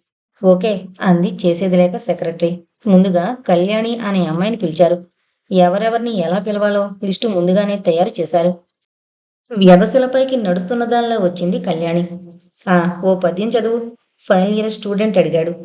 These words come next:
ఎంత గుర్తు చేసుకున్నా ఒక్క పద్యము గుర్తుకు రాలేదు కళ్యాణికి. "ప్రాణేశా,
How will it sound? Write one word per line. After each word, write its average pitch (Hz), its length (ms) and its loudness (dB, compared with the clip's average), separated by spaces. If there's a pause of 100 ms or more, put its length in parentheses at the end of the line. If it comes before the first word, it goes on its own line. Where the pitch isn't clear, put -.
(360)
ఎంత 233 280 0
గుర్తు 185 300 0
చేసుకున్నా 220 540 -2
ఒక్క 202 280 0
పద్యము 208 460 -2
గుర్తుకు 185 420 -2
రాలేదు 175 360 0
కళ్యాణికి. 170 800 -4 (580)
"ప్రాణేశా, 185 800 0